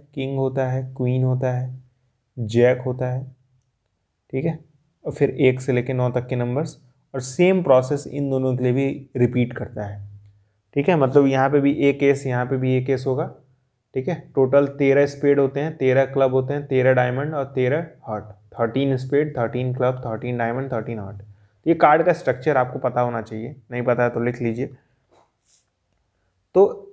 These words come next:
मैं आपसे ये पूछ रहा हूँ, स्पेड निकालने की प्रोबेबिलिटी क्या होगी? टोटल कार्ड बावन है, स्पेड कितने हैं? थर्टीन है। ठीक, तो ये हो जाएगा वन बाई फ़ोर। एस निकालने की प्रोबेबिलिटी क्या होगी? एस, जिसे मैं एफ कह रहा हूँ,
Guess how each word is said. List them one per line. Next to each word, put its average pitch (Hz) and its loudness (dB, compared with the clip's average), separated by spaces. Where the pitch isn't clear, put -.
मैं 151 2
आपसे 160 2
ये 175 4
पूछ 147 -2
रहा 135 -2
हूँ, - -6
स्पेड 160 0
निकालने 143 2
की 151 -2
प्रोबेबिलिटी 123 2
क्या 127 0
होगी? 110 -6
टोटल 127 -2
कार्ड 131 2
बावन 131 4
है, 147 -6
स्पेड 135 -2
कितने 131 -4
हैं? 143 -4
थर्टीन 135 -6
है। 143 -8
ठीक, - -4
तो - -10
ये 123 6
हो 120 6
जाएगा 120 6
वन 117 -2
बाई 113 -2
फ़ोर। - -14
एस 175 4
निकालने 160 0
की 160 -2
प्रोबेबिलिटी 143 -2
क्या 147 -2
होगी? 139 -4
एस, 131 -2
जिसे 131 0
मैं 127 2
एफ 127 0
कह 127 0
रहा 127 -2
हूँ, - -12